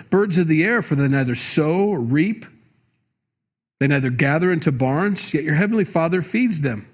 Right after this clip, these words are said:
Are you not more valuable than they? Which of you by worrying can add one cubit to its stat-, to its stature? So why do you worry about clothing? Consider the lilies of the field, how they grow. They neither toil nor spin.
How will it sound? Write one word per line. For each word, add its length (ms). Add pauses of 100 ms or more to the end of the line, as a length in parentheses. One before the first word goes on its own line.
(580)
Are 100
you 120
not 200
more 160
valuable 500
than 240
they? 340 (500)
Which 220
of 120
you 100
by 200
worrying 460
can 160
add 360
one 220
cubit 400
to 100
its 140
stat-, 400
to 160
its 340
stature? 580 (680)
So 160
why 320
do 80
you 100
worry 260
about 280
clothing? 480 (840)
Consider 400
the 120
lilies 360
of 80
the 80
field, 460 (240)
how 160
they 120
grow. 480 (200)
They 80
neither 240
toil 460
nor 180
spin. 640